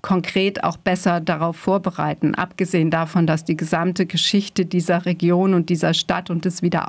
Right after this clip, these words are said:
eben sehr, sehr stark von dieser sehr großen, heftigen Katastrophe mitbestimmt worden ist.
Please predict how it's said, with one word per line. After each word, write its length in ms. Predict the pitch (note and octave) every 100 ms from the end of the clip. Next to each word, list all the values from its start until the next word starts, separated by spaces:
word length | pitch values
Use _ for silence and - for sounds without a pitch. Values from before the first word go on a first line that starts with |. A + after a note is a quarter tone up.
| F3+ F3+ - E3 D#3+ - - - -
eben 260 | - E3+ E3+
sehr, 380 | D#3+ F3 F#3 F3+
sehr 240 | E3+ D#3
stark 400 | D#3 - E3+ D#3+
von 160 | - D#3
dieser 300 | E3 D#3 D#3
sehr 340 | D#3 - F3
großen, 480 | D#3+ - E3 D#3+ -
heftigen 420 | E3+ D#3+ D#3+ D#3+
Katastrophe 880 | D#3+ E3 D#3+ D#3 - - D#3+ D#3+ D#3 D#3+ - - - -
mitbestimmt 600 | E3 - E3+ - C#3+ -
worden 320 | D3+ C#3 D3
ist. 260 | E3+ -